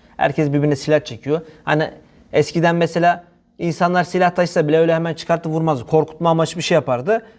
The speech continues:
Herkes geri vites. Şimdi abi çıkaran sıkıyor ya. Karşındaki de rahatsız. "Sık lan, sıkmaz sen adam değilsin." diyor. Kafayı mı yediniz abi siz ya? Rüşvet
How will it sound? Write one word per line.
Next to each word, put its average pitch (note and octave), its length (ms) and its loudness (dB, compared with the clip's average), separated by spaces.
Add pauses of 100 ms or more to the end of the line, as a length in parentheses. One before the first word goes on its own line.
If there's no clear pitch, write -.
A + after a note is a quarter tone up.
Herkes F3+ 360 2
geri G3 180 2
vites. G3 240 -2
Şimdi G3+ 300 2
abi A3 260 2
çıkaran G3+ 440 -6
sıkıyor B3 420 -2
ya. A3+ 360 0 (640)
Karşındaki F#3 540 0
de C4+ 100 4
rahatsız. F3 380 0
"Sık G#3 300 -10
lan, A3+ 120 -2
sıkmaz G#3+ 440 -8
sen G#3 100 -4
adam G#3 240 2
değilsin." G3+ 300 0
diyor. C3 160 -6
Kafayı D#3+ 280 -2
mı A#3+ 60 0
yediniz G3+ 240 -2
abi F#3+ 180 2
siz D3 160 -12
ya? D3+ 200 -6 (3250)
Rüşvet G3+ 840 2